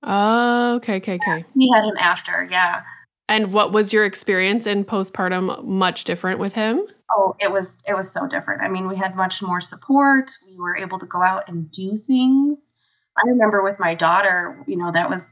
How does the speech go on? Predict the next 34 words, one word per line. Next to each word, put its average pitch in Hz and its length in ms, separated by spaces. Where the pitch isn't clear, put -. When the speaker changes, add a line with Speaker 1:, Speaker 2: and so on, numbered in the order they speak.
Speaker 2:
like, - 120
right 175 180
during 180 200
shutdown. 175 400
I 175 40
mean, 175 260
I'd 190 140
be 220 80
just - 340
driving 269 360
around 302 340
some 359 140
days 185 260
'cause 202 200
I'm 208 260
a 180 80
social 254 580
butterfly 226 600
and 247 140
I - 80
need 208 180
to 214 40
get 180 120
out 185 160
of 180 60
the 196 80
house. 175 500
And 170 340
I 185 80
felt - 280
so 170 520
trapped, 160 880
you 180 80
know. 170 500